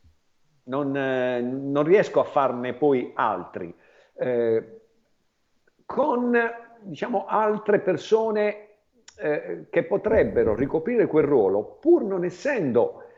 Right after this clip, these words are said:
degli economisti in senso stretto. Cioè in questo momento bisogna avere visione, bisogna avere capacità negoziale per sedere su quella poltrona, eh, poi la strettissima competenza tecnica,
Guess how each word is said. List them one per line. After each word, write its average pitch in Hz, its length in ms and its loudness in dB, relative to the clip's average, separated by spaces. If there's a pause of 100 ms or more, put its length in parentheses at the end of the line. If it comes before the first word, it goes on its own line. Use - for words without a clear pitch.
degli 160 680 2
economisti 151 640 0
in 123 80 0
senso 127 320 -4
stretto. - 540 -8 (240)
Cioè 185 120 -2
in 151 60 -4
questo - 260 -2
momento 127 420 -2
bisogna 175 340 -2
avere 135 520 0 (120)
visione, 135 840 0 (420)
bisogna 160 300 -2
avere 165 280 4
capacità 165 580 0
negoziale 120 960 -2
per 113 120 -6
sedere 104 340 -4
su 104 120 -14
quella 92 480 -4
poltrona, 98 640 -6 (520)
eh, 127 300 0
poi 226 560 4 (480)
la 151 240 -4
strettissima 180 920 -2
competenza 147 580 -2
tecnica, 139 640 -2